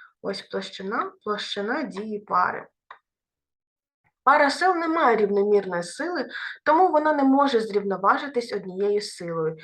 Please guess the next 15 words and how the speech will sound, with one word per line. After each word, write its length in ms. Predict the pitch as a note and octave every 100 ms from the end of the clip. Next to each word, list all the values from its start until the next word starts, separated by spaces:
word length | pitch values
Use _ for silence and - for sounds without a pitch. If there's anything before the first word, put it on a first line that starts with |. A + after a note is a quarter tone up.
| - - -
і 80 |
характеризується 920 | C4+ D4 C#4 C4+ B3+ B3+ D#4+ F4+ - A#3+
моментом, 720 | C#4 D4 A3+ F#3 F#3 D3+ F#3+
що 200 | - G#3+
викликає 600 | G3+ G#3 G3 G#3 G3+ -
обертане 680 | F3 F3 F#3+ - F#3+ F#3 E3+
тіло 380 | - D4 F#4+ F4+
під 200 | A3 F#3+
дією 380 | E3 G3+ C4+ A3+
сил 500 | - - C4 D#4 -
пари 360 | - E3 G3+ D#4+
у 120 | B3+
площині 600 | F#3+ G3 - F3+ G3 D4
дії 320 | F3+ F#3 A#3 A3
пари. 500 | A3 F#3 E3+ -